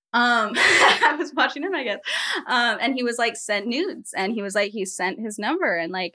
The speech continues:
I realized later on that my windows could be, s-, he could see through my windows and he could see me changing. And, and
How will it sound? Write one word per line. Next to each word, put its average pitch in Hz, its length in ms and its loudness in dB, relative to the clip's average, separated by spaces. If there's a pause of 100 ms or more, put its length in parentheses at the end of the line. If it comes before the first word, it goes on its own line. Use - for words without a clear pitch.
I 185 300 0 (200)
realized 214 680 -2
later 202 260 -2
on 294 220 0
that 196 260 -2
my 196 280 0
windows 202 340 -6
could 208 160 -6
be, 190 100 -8
s-, - 300 -8
he 208 160 -6
could 196 160 -4
see 208 220 -4
through 214 200 -4
my 208 140 -2
windows 233 480 -2
and 220 160 -4
he 170 80 -4
could 185 200 -8
see 180 160 -4
me 185 140 -2
changing. 233 560 -2
And, 160 200 -6 (540)
and 190 500 0